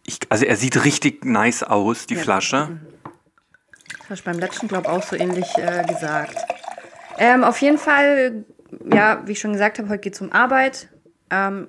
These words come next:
Speaker 2: ihr interessiert euch bestimmt auch, was wir Vollpfosten, äh,
Speaker 1: Mhm.
Speaker 2: so tun.
Speaker 1: Genau, weil wir ja
Speaker 2: Und
Speaker 1: schon manchmal so ein bisschen drüber geredet haben, was wir auf
Speaker 2: Genau.
Speaker 1: Arbeit so alles tun. <laughs>
Speaker 2: Heute wollen wir euch das nur mal ganz kurz erklären,
Speaker 1: Mhm.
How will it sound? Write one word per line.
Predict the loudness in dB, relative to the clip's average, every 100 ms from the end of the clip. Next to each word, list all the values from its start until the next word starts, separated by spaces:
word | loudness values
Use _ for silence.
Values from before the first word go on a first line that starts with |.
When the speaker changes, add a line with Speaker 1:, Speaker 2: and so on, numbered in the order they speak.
| -12
Speaker 2:
ihr | -8 -8
interessiert | -8 -10 -10 -8
euch | -10
bestimmt | -10 -8 -4
auch, | -4 -6 -6
was | -8 -6
wir | -6
Vollpfosten, | -4 -4 -6 -6 -8 -4
äh, | 0 4 4 4
Speaker 1:
Mhm. | 2 -4 _ _ _
Speaker 2:
so | -8 -6
tun. | -4 0 2 0 -2 _ -2
Speaker 1:
Genau, | 2 4 4 4
weil | 2 4
wir |
ja | 2
Speaker 2:
Und |
Speaker 1:
schon | 0 0
manchmal | 2 2 2 2 2
so |
ein | 0
bisschen | 0 0
drüber | -2 -2
geredet | -2 -2 -2 -2
haben, | 0 0 0
was | -4 -2
wir | -2
auf | -2
Speaker 2:
Genau. | 0
Speaker 1:
Arbeit | -2 -2
so | -8
alles | -10 -10 -8
tun. | -6 -4 -4
<laughs> | -2 -2 -2 -2
Speaker 2:
Heute | -2 0 -2
wollen | -2 -2
wir | -4
euch | -4
das | -8 -12 -8
nur | -6
mal | -6 -6
ganz | -8 -8 -12
kurz | -12 -12 -10
erklären, | -12 -4 4 6 8
Speaker 1:
Mhm. | 6 6 4